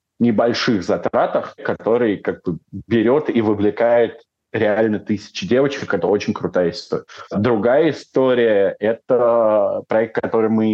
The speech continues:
являемся партнёры. Это проект фестивалей «Мы в игре», в который за лето в десятках городах, тоже тысячи вполне себе девочек, единицы, но тысячи, единицы тысяч девочек приходят и,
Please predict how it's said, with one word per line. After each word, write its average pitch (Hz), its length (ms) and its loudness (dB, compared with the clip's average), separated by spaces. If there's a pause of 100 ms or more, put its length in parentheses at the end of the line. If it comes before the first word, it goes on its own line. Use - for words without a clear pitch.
являемся 107 540 0
партнёры. 127 720 0
Это - 320 -4
проект 117 460 -2 (260)
фестивалей 113 720 -2
«Мы 98 140 0
в 95 100 0
игре», 113 240 0
в - 80 -10
который 113 600 -2 (140)
за 104 220 -2
лето 110 680 0
в 104 280 0 (120)
десятках 110 840 -4 (400)
городах, 104 800 0 (300)
тоже 107 280 0
тысячи 104 500 -4
вполне 98 380 -2
себе 90 260 -4
девочек, 127 680 0
единицы, 123 600 2
но 98 140 2
тысячи, - 580 -6
единицы 101 640 -2
тысяч - 420 -6 (260)
девочек 120 600 0
приходят 113 720 0
и, 101 340 2